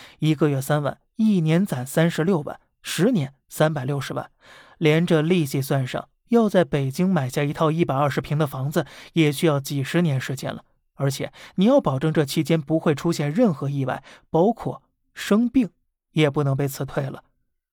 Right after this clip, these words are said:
所以呢，接下来这句话呀，非常残忍，但是呢，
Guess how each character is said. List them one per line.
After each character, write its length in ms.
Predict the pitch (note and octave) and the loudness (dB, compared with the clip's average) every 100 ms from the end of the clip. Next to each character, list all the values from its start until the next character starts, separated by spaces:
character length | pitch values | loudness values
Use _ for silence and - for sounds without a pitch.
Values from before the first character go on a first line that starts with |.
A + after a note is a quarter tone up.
| _ _ _ | _ _ _
所 240 | - G#3 | 0 2
以 120 | A3 | 4
呢， 140 | F3+ - _ _ | 2 -2 _ _
接 200 | - D4+ | 2 4
下 100 | B3 | 4
来 100 | E3+ | 0
这 120 | D3+ | 0
句 80 | D3 | -4
话 220 | C3+ D3 | -4 -4
呀， 160 | - - _ | -6 -16 _
非 260 | - A3+ B3 | -2 0 2
常 240 | - F#3 | 2 0
残 240 | A#3+ - G#3+ | 0 -2 -2
忍， 200 | D#3+ - _ _ _ | -2 -8 _ _ _
但 140 | D3 C3+ | -4 -4
是 160 | - | -4
呢， 160 | - - | -12 -14